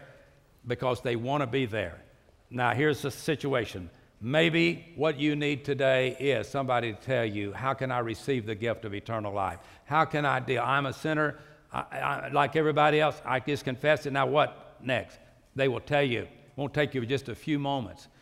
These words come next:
Maybe you're here and you just need a church home. Maybe you just need a church home. And you say, "You know, uh,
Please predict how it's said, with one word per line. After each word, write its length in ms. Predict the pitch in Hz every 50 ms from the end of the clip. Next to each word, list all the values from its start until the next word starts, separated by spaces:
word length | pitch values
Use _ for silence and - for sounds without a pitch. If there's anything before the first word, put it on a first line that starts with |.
| - - - _ -
Maybe 400 | 156 170 180 165 165 156 147 -
you're 180 | 151 165 165 143
here 200 | 151 170 170 165
and 100 | 156 156
you 80 | 165
just 160 | 160 160 113 131
need 140 | 165 156
a 80 | 135 127
church 320 | - - 156 160 135 -
home. 360 | - 151 160 143 120 95 85 - - - - - - _ _ _ _ _ _ _ -
Maybe 200 | 147 175 170 170
you 100 | 170 160
just 100 | 131 165
need 120 | 170 151
a 60 | 135
church 320 | - - 151 156 147 - -
home. 340 | 139 120 101 85 - - - - - - - _ _ _ -
And 140 | 147 147
you 100 | 160 156
say, 220 | - - 175 160 151
"You 160 | 151 156 165
know, 260 | 165 160 156 135 - - - - - -
uh, 380 | - 135 131 - - - -